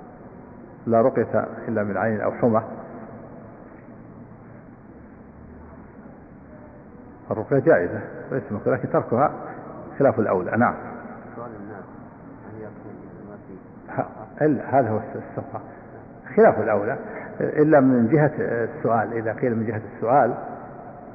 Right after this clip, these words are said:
Speaker 1: في سؤال الناس يعني حتى في غير الاسترقاء،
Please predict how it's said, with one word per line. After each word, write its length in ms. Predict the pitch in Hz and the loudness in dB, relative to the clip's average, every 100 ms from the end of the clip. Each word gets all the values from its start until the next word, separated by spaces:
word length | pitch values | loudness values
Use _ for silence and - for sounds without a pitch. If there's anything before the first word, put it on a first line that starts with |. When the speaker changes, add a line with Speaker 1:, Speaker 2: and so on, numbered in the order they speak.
| - | -12
Speaker 1:
في 60 | - | -4
سؤال 200 | 147 151 | 4 6
الناس 220 | 135 175 - - - - - - - - - - - | 6 6 4 -4 -8 -12 -14 -16 -16 -16 -18 -10 -4
يعني 360 | 104 113 120 - - - - - - - - - - - - | -2 -2 -4 -8 -14 -18 -18 -18 -18 -18 -18 -18 -18 -18 -4
حتى 240 | 151 170 | 0 2
في 120 | 170 | 4
غير 160 | 147 220 | 6 6
الاسترقاء، 560 | 220 - 117 - - | 4 -4 -6 -8 -12